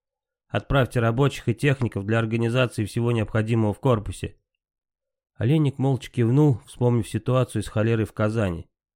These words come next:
Наталья, тогда ещё лаборант кафедры микробиологии,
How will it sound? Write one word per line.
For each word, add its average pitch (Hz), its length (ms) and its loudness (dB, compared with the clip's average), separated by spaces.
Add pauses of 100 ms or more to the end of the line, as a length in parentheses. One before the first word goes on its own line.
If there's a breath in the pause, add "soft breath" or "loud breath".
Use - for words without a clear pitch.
(360)
Наталья, 113 600 0
тогда 104 300 -2
ещё 110 240 -4
лаборант 110 400 0
кафедры 107 440 0
микробиологии, 107 960 2